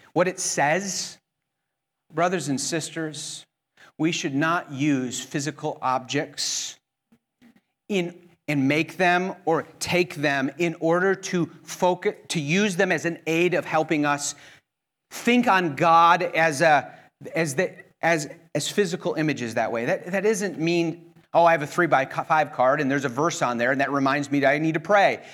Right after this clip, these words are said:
That's not what I'm talking about. We need to be careful with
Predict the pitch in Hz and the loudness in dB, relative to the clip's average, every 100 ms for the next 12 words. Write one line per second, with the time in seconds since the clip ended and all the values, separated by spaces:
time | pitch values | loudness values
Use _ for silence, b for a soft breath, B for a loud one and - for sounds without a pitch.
0 | B B 156 170 160 226 220 214 190 185 | B B -6 -4 -2 0 2 0 2 2
1 | 175 139 113 104 98 - - _ _ _ | 2 -2 -4 -6 -10 -18 -20 _ _ _
2 | _ _ _ _ _ _ _ _ _ _ | _ _ _ _ _ _ _ _ _ _
3 | _ _ _ _ _ _ _ _ _ _ | _ _ _ _ _ _ _ _ _ _
4 | _ 147 143 143 156 208 208 139 104 - | _ -2 0 -2 0 0 2 -2 -6 -6
5 | 135 131 - - | -4 -4 -6 -20